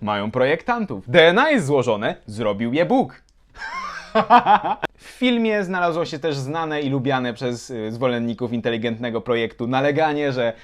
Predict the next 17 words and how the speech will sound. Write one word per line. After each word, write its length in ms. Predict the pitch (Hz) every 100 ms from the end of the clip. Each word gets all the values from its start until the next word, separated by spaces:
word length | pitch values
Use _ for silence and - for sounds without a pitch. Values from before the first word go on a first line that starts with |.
| -
D 240 | 120 185 190
N 180 | 175 175
A, 300 | 151 135 135 139 _ -
y, 540 | 113 113 117 117 120 _ -
posiada 340 | 170 151 123
informacje, 840 | 151 143 156 165 190 - 131 131
a 120 | 123 113
jedynym 460 | 139 170 165 143
źródłem 500 | 127 175 247 127 117 117 _ - _ -
informacji, 680 | 185 151 139 180 226 139 123
o 60 |
jakim 260 | 127 120 139
nam 140 | 139
wiadomo, 360 | 160 131 127 143
są 140 | 180
przecież 280 | 131 131 143
umysły, 580 | 233 185 269 269 233